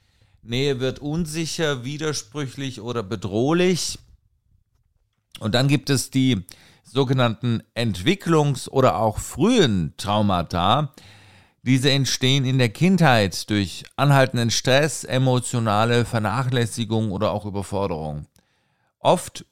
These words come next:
ohne ein klar benennbares, schlimmes Ereignis, in Anführungszeichen. Ja, und dann hätten wir dann noch die komplexen Traumata. Und,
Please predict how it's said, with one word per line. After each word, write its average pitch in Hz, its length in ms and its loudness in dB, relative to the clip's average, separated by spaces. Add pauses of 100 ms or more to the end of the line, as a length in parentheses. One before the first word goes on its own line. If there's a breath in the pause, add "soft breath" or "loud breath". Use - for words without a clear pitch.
ohne 143 640 4
ein 104 260 -2
klar 98 580 0
benennbares, 101 960 0
schlimmes 123 680 0
Ereignis, 95 840 -4 (120)
in 85 140 -8
Anführungszeichen. 82 1120 -10 (760 soft breath)
Ja, 131 220 4
und 139 240 4
dann 135 160 6
hätten 170 300 4
wir 147 100 6
dann 135 120 4
noch 135 140 4
die 135 160 -4
komplexen 117 600 2
Traumata. 71 680 -6 (640 soft breath)
Und, 101 580 2